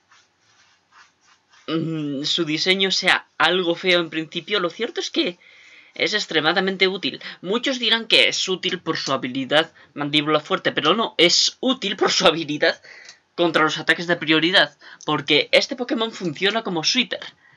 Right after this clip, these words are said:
Y hay muchos ataques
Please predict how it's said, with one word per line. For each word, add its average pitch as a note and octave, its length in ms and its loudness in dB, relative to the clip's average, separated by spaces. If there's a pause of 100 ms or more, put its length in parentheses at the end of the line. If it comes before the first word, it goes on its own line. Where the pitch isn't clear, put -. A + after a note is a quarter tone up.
(1040)
Y F3 360 0 (1120)
hay F3 220 4
muchos G3+ 320 -4
ataques F#3 340 -2